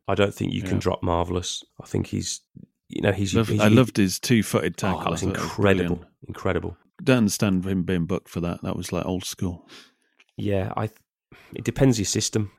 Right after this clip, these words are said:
Speaker 2: I wouldn't have been surprised if they sent him off, put it that way. But I, <laughs> thankfully, uh, the referee wasn't a total arsehole.
Speaker 1: Yeah. Um,
Speaker 2: But yeah, no, who would you go for? You, your next game's against Leicester. You're thinking, "Right, we're gonna put it up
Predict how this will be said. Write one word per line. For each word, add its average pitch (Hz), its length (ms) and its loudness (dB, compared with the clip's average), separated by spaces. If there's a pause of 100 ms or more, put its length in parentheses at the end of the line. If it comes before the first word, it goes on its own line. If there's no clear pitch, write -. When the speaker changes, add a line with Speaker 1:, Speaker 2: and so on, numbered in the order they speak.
Speaker 2:
I - 20 -2
wouldn't 120 160 2
have 110 80 -6
been 101 160 2
surprised 92 440 -2
if 90 120 -8
they 92 80 -2
sent 90 320 0
him 87 120 0
off, 90 260 -4
put - 120 -10
it - 40 -6
that 80 180 -4
way. 78 100 -8
But 80 280 -2
I, 92 120 -2
<laughs> - 800 -6
thankfully, 87 680 0
uh, 85 220 -2
the 98 80 -4
referee 95 380 -2
wasn't 92 300 -2
a - 40 -12
total 87 360 -8
arsehole. 76 600 -10
Speaker 1:
Yeah. 95 280 2 (280)
Um, 113 200 -2
Speaker 2:
But 131 100 2
yeah, 143 180 6
no, 139 160 4
who 151 120 8
would 143 140 6
you 143 80 4
go 160 200 8
for? 110 200 2
You, 104 140 6
your 113 180 4
next 123 220 2
game's 110 260 4
against 107 260 2
Leicester. 110 380 2
You're 113 160 6
thinking, 107 320 2
"Right, 104 200 4
we're 104 80 2
gonna 104 180 4
put 107 180 0
it 92 80 4
up 110 140 2